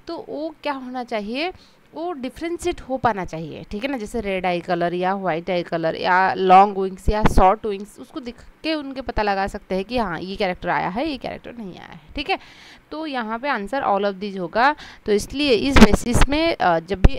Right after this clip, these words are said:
animal के ऊपर कोई genetical study किया जाता है, Drosophila को हमेशा choose किया जाता है, ठीक है। फिर हम बात करेंगे कि, अ, साइटोलॉजिकल observation made in many number of dash leads to development of,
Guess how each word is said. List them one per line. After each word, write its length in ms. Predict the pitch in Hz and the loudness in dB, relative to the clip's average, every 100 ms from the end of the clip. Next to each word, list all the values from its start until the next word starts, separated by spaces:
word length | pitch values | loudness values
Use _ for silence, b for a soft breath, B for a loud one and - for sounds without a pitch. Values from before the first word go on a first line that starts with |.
| - | 0
animal 440 | 185 190 254 302 | 0 0 -2 -4
के 120 | 285 285 | -4 -8
ऊपर 200 | 269 262 | -8 -8
कोई 460 | 247 233 208 156 | -8 -6 -6 -4
genetical 500 | 190 185 190 202 226 | -4 -4 -4 -2 -2
study 300 | 226 214 208 | -4 -8 -8
किया 180 | 196 196 | -4 -2
जाता 300 | 175 165 165 | -2 0 -2
है, 180 | 185 233 | 0 2
Drosophila 560 | 180 175 175 202 185 | 6 6 6 0 -4
को 100 | 175 | -4
हमेशा 300 | 190 160 175 | -6 -6 -6
choose 280 | 233 208 170 | -8 -8 -10
किया 180 | - 147 | -10 -10
जाता 240 | 95 - | -10 -10
है, 100 | 156 | -10
ठीक 180 | 175 277 | -6 -4
है। 100 | 320 - B B B _ _ _ _ _ _ _ - 190 | -4 -4 B B B _ _ _ _ _ _ _ 2 2
फिर 180 | 240 294 | 4 0
हम 140 | 294 | 2
बात 180 | 277 - | 0 0
करेंगे 420 | 262 269 262 294 | -2 -4 -6 -8
कि, 280 | - 294 330 | -8 -6 -6
अ, 40 | - B B - 185 185 180 - 196 | -10 B B -6 0 0 2 0 0
साइटोलॉजिकल 920 | - - 208 220 320 320 294 320 320 | -2 0 -2 -2 -2 -2 -2 -2 2
observation 720 | 269 185 208 214 208 240 262 | 2 2 2 2 0 0 0
made 340 | 233 220 262 269 | -2 -2 -2 -2
in 40 | 233 | -2
many 320 | 214 254 320 285 | -2 0 2 2
number 480 | 214 196 190 175 226 | 0 0 2 2 0
of 200 | - 202 | -4 2
dash 400 | 220 170 220 220 | 4 4 0 -6
leads 380 | 208 262 - | -6 -4 -4
to 120 | - 269 | -4 -2
development 600 | 214 180 220 247 262 - - | -2 -2 -4 -4 -6 -6 0
of, 240 | 208 185 | 0 0